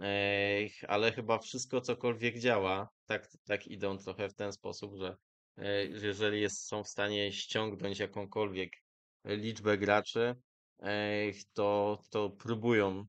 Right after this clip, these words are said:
Speaker 1: żeby to zrobić. No cóż, ja się jakoś tak specjalnie na marketingu nie znam.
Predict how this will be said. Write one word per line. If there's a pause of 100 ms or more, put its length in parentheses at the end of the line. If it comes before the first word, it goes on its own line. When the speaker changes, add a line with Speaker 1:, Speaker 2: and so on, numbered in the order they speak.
(140)
Speaker 1:
żeby
to
zrobić. (320)
No
cóż,
ja
się
jakoś
tak
specjalnie
na
marketingu
nie
znam.